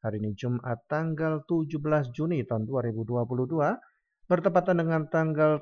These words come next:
tujuh belas Dzulqa'dah tahun seribu empat ratus empat puluh tiga Hijriah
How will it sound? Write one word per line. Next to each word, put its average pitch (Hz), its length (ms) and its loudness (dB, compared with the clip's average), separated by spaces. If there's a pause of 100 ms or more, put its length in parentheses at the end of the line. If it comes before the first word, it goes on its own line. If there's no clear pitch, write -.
tujuh 151 320 0
belas 147 240 4
Dzulqa'dah 139 800 -2
tahun 110 160 -4
seribu 135 480 -6
empat 113 320 -4
ratus 113 400 -8
empat 151 400 -6
puluh 117 240 -8
tiga 113 400 -2
Hijriah 113 720 -4